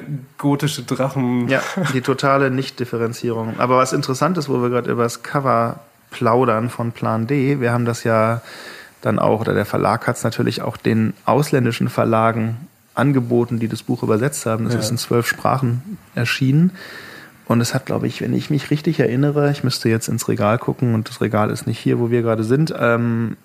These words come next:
Speaker 2: also ich glaube, nur die dänische Ausgabe hat das Cover übernommen und alle anderen, äh, haben weitestgehend das britische Cover übernommen und das ist ein typisches, äh,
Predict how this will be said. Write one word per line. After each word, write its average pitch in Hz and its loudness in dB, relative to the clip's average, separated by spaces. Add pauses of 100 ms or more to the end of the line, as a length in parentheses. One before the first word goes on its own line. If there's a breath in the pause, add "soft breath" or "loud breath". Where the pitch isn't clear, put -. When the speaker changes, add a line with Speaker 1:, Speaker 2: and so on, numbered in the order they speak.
Speaker 2:
also 117 -2
ich 120 -6
glaube, 127 2
nur 147 4
die 165 -2
dänische 135 2
Ausgabe 107 0 (180)
hat - -8
das - -6
Cover 139 0
übernommen 165 0 (960 loud breath)
und - -4
alle 120 0
anderen, 180 4
äh, 202 -2
haben 139 0
weitestgehend 131 -2
das - -6
britische 160 0 (540 soft breath)
Cover 147 0
übernommen 147 2
und 117 0
das 131 -2
ist 139 -2
ein 127 -2
typisches, 131 -2
äh, 113 -2